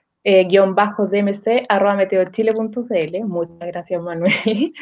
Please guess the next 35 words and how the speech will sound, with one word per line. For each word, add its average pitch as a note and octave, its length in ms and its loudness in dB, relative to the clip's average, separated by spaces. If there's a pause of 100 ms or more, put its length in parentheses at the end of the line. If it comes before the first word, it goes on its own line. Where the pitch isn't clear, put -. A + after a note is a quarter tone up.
(300)
Eh, F#3 460 6
así B3 240 0
que B3 280 -2 (340)
cualquier, A3 460 2
si A3 140 -6
quedaron A#3+ 280 4
con A#3+ 160 0
más B3+ 180 -4
consultas C#4+ 480 -2
o - 20 -4
más A#3 240 -2
dudas, D4 440 2
no A3+ 280 0
duden D4 340 0
en D4 100 2
escribirnos C#4 540 0
ahí C4+ 300 2
a, C4+ 240 4
a, A3 920 0
a A#3+ 140 4
ese B3+ 200 -4
correo D4 340 2 (100)
y B3+ 120 2
nos A3 140 0
van A#3 180 -2
a - 20 -4
hacer A3+ 180 -6
llegar G#3 320 -2
nuevamente, A3+ 760 -2 (320)
eh, G#3+ 320 6
las G#3 180 2
preguntas B3 560 0
para A3 180 -2
poder G#3 200 0
resolverlas, F#3+ 720 -2